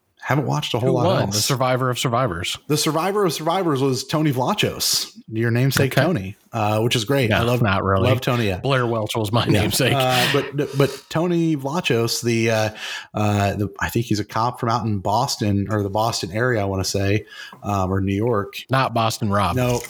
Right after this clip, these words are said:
Speaker 1: Boston Rob didn't win, unfortunately. But Tony, uh,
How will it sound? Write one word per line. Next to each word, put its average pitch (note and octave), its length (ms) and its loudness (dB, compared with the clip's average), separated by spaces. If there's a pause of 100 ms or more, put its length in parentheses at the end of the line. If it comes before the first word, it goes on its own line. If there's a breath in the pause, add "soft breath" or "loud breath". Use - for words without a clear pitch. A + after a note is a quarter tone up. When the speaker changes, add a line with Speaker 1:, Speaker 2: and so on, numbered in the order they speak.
(160)
Speaker 1:
Boston C3 320 0
Rob A#2 180 0
didn't A2+ 200 -2
win, G2 500 2
unfortunately. G#2 560 0
But G#2 100 -6
Tony, D3+ 460 0 (340 loud breath)
uh, A2+ 380 0